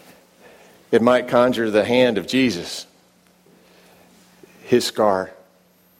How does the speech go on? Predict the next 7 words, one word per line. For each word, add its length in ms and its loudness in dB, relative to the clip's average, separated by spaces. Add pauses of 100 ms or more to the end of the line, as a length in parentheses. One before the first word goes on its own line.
(800)
the 100 -2
place 280 0
where 120 0
he 160 -4
took 240 -2
a 40 -4
nail. 440 -6